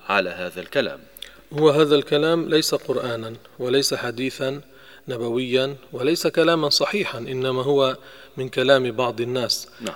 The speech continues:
Speaker 2: وظاهر أنه غير صحيح، فكثير من القتلة يموتون ولا يقتلون،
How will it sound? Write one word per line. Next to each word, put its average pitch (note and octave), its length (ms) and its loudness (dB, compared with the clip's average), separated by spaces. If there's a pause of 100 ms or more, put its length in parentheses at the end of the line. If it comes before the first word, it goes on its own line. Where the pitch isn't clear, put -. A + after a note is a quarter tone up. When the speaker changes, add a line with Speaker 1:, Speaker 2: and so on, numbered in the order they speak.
(100)
Speaker 2:
وظاهر C#3+ 720 6
أنه B2+ 300 0
غير B2+ 240 2
صحيح، B2+ 480 0
فكثير D3+ 580 2
من A#2+ 240 -2
القتلة B2+ 680 0 (460)
يموتون C3+ 540 2
ولا C#3+ 280 6
يقتلون، A#2+ 680 -2